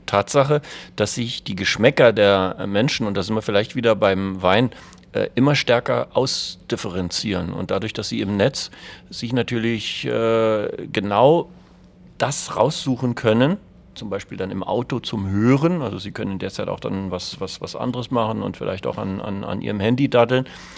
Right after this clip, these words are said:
dass sie irgendetwas hören, was ganz spezifisch, ähm, ihnen eben, äh, gefällt und was sie interessiert. Und früher war das ja anders. Früher haben sie, mussten sie einschalten und mussten dann gucken, ob irgendwas kommt, was sie, äh, was sie interessiert. Beziehungsweise wenn sie wussten,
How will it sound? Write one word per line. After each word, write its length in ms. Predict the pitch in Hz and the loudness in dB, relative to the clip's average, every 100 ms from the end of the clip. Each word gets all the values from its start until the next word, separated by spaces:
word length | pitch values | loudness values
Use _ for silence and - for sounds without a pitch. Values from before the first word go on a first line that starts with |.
| - | -10
dass 140 | - - | -6 -2
sie 140 | 127 | 0
irgendetwas 560 | 117 123 123 117 110 - | 0 0 -2 -4 -4 0
hören, 440 | 117 143 160 147 | 2 4 2 0
was 380 | 117 113 - - | -2 -4 -6 -4
ganz 200 | - 123 | 0 0
spezifisch, 720 | - 135 - 139 135 131 - - - - - | -2 -6 -4 -2 0 0 -2 -8 -18 -18 -4
ähm, 420 | 113 107 107 107 | 0 0 0 -2
ihnen 340 | - 123 120 113 | 2 4 4 0
eben, 520 | 101 101 101 101 98 | -4 -4 -2 -2 -4
äh, 260 | - 101 95 | -2 -2 -2
gefällt 440 | 95 - 101 131 | -4 0 0 0
und 160 | 113 113 | -4 -2
was 160 | 107 | -4
sie 220 | 120 110 | -4 -4
interessiert. 680 | 107 - 104 110 - 127 - | -4 -6 -6 -6 -2 -4 -4
Und 80 | 92 | -8
früher 280 | - 110 113 | 2 4 6
war 100 | 113 | 4
das 220 | 117 - | 2 4
ja 200 | 107 104 - - | 4 4 -4 -10
anders. 360 | 80 98 123 139 | -6 0 0 -2
Früher 320 | - 113 120 | -2 0 2
haben 160 | 110 101 | 2 0
sie, 300 | 107 110 104 - - - - - - - - - - | -2 -2 -4 -14 -20 -20 -20 -20 -20 -20 -20 -20 -14
mussten 380 | 156 123 123 123 | -4 -2 -2 -4
sie 160 | 117 104 | -2 2
einschalten 640 | 120 - 147 147 147 143 | 4 8 8 8 4 2
und 140 | 123 | 2
mussten 280 | 117 127 139 | 4 2 2
dann 140 | 120 110 | 0 2
gucken, 300 | 135 135 139 | 0 0 2
ob 240 | 147 - | 2 6
irgendwas 440 | 147 135 117 113 | 6 6 2 0
kommt, 300 | - 117 120 | 2 2 2
was 140 | 117 - | -2 -2
sie, 240 | 120 110 | -2 -2
äh, 180 | 110 104 | -2 -2
was 140 | 104 | -2
sie 100 | - | -2
interessiert. 480 | 110 107 110 - 113 | -4 -4 -4 -4 -4
Beziehungsweise 500 | 101 - 113 113 104 | -2 -2 2 2 2
wenn 140 | 104 98 | -2 -2
sie 160 | 98 | 4
wussten, 440 | 113 113 - 117 | 6 6 4 -6